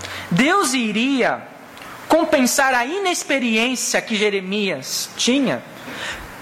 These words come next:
por uma grande capacitação.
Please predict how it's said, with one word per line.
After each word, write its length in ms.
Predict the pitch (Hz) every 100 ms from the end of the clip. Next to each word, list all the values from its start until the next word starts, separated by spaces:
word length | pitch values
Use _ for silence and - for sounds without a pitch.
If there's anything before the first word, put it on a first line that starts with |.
| - - - -
por 140 | 247
uma 240 | 269 269
grande 840 | 214 170 180 262 285 233 151 165 160 -
capacitação. 1000 | 240 - 233 - 214 208 - - 170